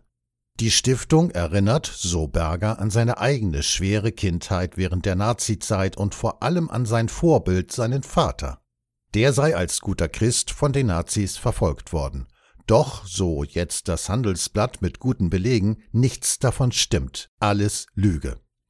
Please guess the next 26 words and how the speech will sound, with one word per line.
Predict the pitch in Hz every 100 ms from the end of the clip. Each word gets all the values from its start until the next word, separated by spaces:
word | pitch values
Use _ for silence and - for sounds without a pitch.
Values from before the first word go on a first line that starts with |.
| _ _ _ _ _ -
Berger | 117 131 165 165
inszenierte | 156 - - 156 147 160 202 123
die | 90 90
öffentliche | 95 - 117 107 - 85 -
Heiligung | 92 113 110 110 101
seines | 98 101 85 90 101
Vaters. | - 107 64 - 67 - - - _ - -
Als | 117 120 -
Kind | - 185 -
habe | 135 120
er | 104 113 110 90 _
miterlebt, | 69 82 110 104 98 104 101
wie | 80 85
entwürdigend | 87 - 90 104 107 95 95 85 -
der | 80
Vater | - 90 92 80
im | 78
Dritten | - - 87
Reich | 80 80 -
behandelt | 87 107 95 73 -
wurde. | 69 69 67 - _ _ _ _ -
Die | 113
Stiftung, | - - 110 - 127 147 160
so | - 95
der | 82
Sohn, | 78 92 104 139